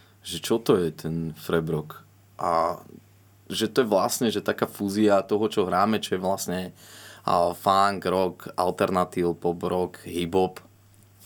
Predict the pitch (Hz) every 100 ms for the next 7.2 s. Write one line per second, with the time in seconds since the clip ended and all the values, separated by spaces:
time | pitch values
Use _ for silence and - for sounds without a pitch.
0 | - - - - - 85 80 87 82 87
1 | 85 - 87 87 90 87 - 92 87 80
2 | 104 - 123 123 - - - - - -
3 | 95 104 104 98 101 95 92 92 90 90
4 | 90 113 92 82 - 107 107 101 90 92
5 | 98 95 92 101 113 113 98 - 104 101
6 | 107 104 101 104 92 - 92 101 98 95
7 | 92 92